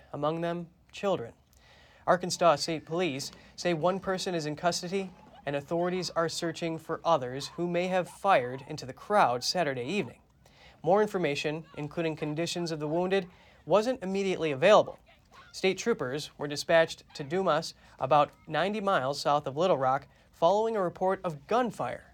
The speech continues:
outside a business where the car show was underway. The car show is part of a community event held each spring to raise funds for scholarships and school supplies. Wallace McGehee the car show's organizer expressed condolences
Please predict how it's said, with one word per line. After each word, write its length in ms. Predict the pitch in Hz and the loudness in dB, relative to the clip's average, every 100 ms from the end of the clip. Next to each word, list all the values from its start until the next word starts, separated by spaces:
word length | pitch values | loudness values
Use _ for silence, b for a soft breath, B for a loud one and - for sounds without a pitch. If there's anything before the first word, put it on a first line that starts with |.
| - | -12
outside 380 | 131 135 180 175 | -10 -4 0 0
a 60 | 135 | 0
business 640 | 190 208 135 123 - - | 2 2 0 -6 -8 -10
where 140 | 135 135 | -8 -8
the 60 | |
car 260 | 139 180 175 | -2 2 2
show 220 | - 139 | 2 -2
was 160 | 147 151 | -2 -4
underway. 500 | 147 143 165 117 - - - B B B B - | -4 -2 -2 -4 -10 -20 -20 B B B B -8
The 80 | - | 2
car 180 | 202 | 4
show 280 | 196 214 240 - | 6 2 2 -4
is 80 | - | -4
part 180 | - 196 | 2 2
of 60 | 170 | 2
a 60 | |
community 420 | - 196 214 185 | -4 0 0 2
event 380 | 165 156 175 202 - - | 2 2 0 -2 -10 2
held 200 | 160 156 | 2 4
each 300 | 214 - - | -2 -8 -12
spring 500 | - - 190 127 151 B B - | -12 -2 -2 0 -4 B B -8
to 80 | 160 | 0
raise 220 | 208 208 | 2 2
funds 400 | - 185 190 190 | 2 2 2 -4
for 140 | - | -6
scholarships 800 | 185 - 220 135 - 156 - - - | -4 4 4 4 0 -4 -4 -12 -12
and 180 | - 190 | -8 -6
school 240 | 185 262 208 | -2 2 2
supplies. 520 | 151 139 110 - - - B B B B - | 0 -4 -6 -8 -18 -20 B B B B 2
Wallace 340 | 156 156 139 - | 8 8 6 0
McGehee 520 | 147 196 160 170 202 B B B - | -4 -4 -2 -4 -6 B B B -6
the 60 | 165 | 2
car 180 | 160 | 4
show's 340 | 156 170 151 143 | 4 0 -2 -2
organizer 600 | 180 175 170 170 196 208 B B | -2 2 2 2 0 -4 B B
expressed 420 | - - 220 214 - | -14 -2 0 0 -4
condolences 840 | 202 180 190 160 123 - - | -6 2 4 4 0 -10 -12